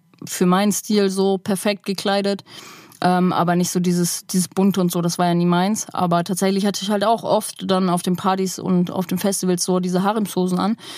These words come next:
die ich halt heute nicht mehr trage, weil ich mich mit dem Ganzen halt nicht mehr so krass identifizieren kann und das halt auch so krass nach außen tragen muss. Und da fängt das tatsächlich auch an, ne? Dass man so in der zweiten Phase dann einfach so diese Merkmale und das, wofür man eine Szene lieben lernt, auch nach außen trägt,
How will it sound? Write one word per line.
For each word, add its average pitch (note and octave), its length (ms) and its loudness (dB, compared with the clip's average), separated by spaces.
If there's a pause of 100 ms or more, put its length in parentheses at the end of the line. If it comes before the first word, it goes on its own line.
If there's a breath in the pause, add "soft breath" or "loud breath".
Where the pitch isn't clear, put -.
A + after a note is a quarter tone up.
(280 loud breath)
die - 20 0
ich F3+ 100 0
halt G3+ 140 2
heute G#3+ 260 0
nicht A3+ 200 2
mehr F3 100 4
trage, E3+ 360 0
weil F3 100 2
ich F3+ 60 -2
mich F3+ 180 2
mit F3+ 160 2
dem F3+ 80 2
Ganzen F3+ 280 2
halt F3 120 0
nicht F#3+ 100 2
mehr F#3 140 4
so F#3 160 0
krass F#3+ 320 -2
identifizieren F#3+ 840 0
kann A3+ 340 -2 (400)
und F#3+ 140 4
das F3+ 140 0
halt F#3+ 100 0
auch F#3 140 2
so F#3+ 100 -2
krass F#3+ 240 0
nach F#3 120 0
außen F#3+ 300 0
tragen E3+ 260 -2
muss. F3 260 -6 (1400 loud breath)
Und F3 560 2
da G3+ 100 4
fängt C4 180 0
das A#3 100 -2
tatsächlich G3+ 380 2
auch F3+ 100 0
an, F3+ 260 2 (180 loud breath)
ne? G3 280 2 (100)
Dass F3 260 0
man F3+ 300 2
so F#3 180 0
in F3+ 80 2
der F3 120 2
zweiten F3+ 340 -2
Phase F3+ 340 0
dann F3 180 0
einfach F3 400 -2
so F3+ 220 0
diese F3+ 220 -2
Merkmale F3+ 680 2
und F3 200 0
das, F3+ 180 0
wofür F#3+ 240 0
man F#3 160 4
eine F#3 80 4
Szene F#3 320 2
lieben G3 340 4
lernt, G3 300 0
auch F3+ 100 0
nach F#3 160 0
außen F#3+ 360 0
trägt, - 400 -8